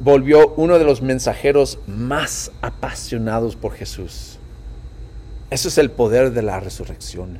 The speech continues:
hermanos. Cambiar personas. Número ocho, la tumba de Jesús no fue enclaustrado.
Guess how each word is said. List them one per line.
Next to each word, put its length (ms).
hermanos. 560
Cambiar 680
personas. 1120
Número 240
ocho, 240
la 280
tumba 340
de 100
Jesús 420
no 300
fue 680
enclaustrado. 1300